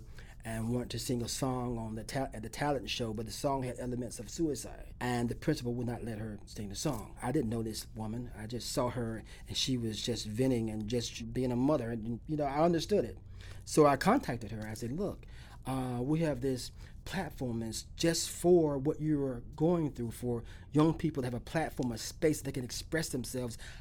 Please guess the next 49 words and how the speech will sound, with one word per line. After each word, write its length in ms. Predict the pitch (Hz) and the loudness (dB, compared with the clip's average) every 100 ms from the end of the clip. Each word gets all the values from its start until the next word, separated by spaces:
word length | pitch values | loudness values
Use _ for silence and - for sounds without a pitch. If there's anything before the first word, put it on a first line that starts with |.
| - | -4
however 340 | - 156 147 | 0 2 4
they 120 | 147 | 4
choose 340 | - 156 139 - | 2 0 0 -4
to." 120 | 82 - - - - - - | -8 -10 -14 -16 -14 -10 -4
And 600 | 123 123 117 113 107 110 - | 0 0 0 0 -2 -6 -6
this 140 | 120 - | -6 0
person 280 | 135 127 | 0 0
came, 480 | 110 131 127 131 127 - - - | 0 2 2 2 0 -6 -14 -12
they 80 | 110 | -8
brought 220 | 110 117 | -6 -6
the 60 | - | -6
family, 440 | - 143 135 135 | -2 0 2 2
whole 160 | 139 131 | 2 0
family 280 | 143 135 139 | 2 2 0
came 220 | 151 139 | 0 0
to 60 | |
play 160 | 123 135 | 2 0
the 60 | 120 | 0
piano 340 | 139 135 139 | 2 2 2
and 100 | 120 | 0
sang 220 | - 131 | 0 2
this 140 | 131 117 | 2 0
song 400 | - 135 139 127 | 0 0 0 0
and 100 | 110 - - | -2 -6 -10
got 160 | - 123 | -4 -2
a 60 | |
standing 260 | 117 139 127 | 0 0 2
ovation. 460 | 127 123 135 131 127 | 2 4 4 4 4
It 40 | |
was 120 | 117 | 2
the, 120 | 113 101 - - - | 0 -4 -8 -12 -8
you 80 | - | -2
know, 100 | 123 107 - | -2 -2 0
best 220 | 135 - | 0 0
time 180 | 143 123 | -2 0
in 60 | |
their 80 | 113 | 0
life. 380 | 113 123 120 - - - - | -2 -2 -4 -8 -16 -16 -12
That's 320 | 127 127 151 | 2 4 4
Art 240 | - 143 - | 4 2 0
Speaks 400 | - 110 - - - - - - | -4 -6 -6 -14 -14 -16 -16 -8
for 220 | - 131 - | -4 -4 6
anybody. 480 | 156 147 113 101 98 | 8 8 6 -2 -8
Now, 140 | 104 - - - | -8 -10 -12 -6
the 80 | 127 | 8
Youth 200 | 165 165 | 8 10
Poet 220 | 156 127 | 6 10
Laureate 280 | 175 - - | 10 10 8
program 580 | 139 120 110 104 101 | 4 2 -2 -6 -8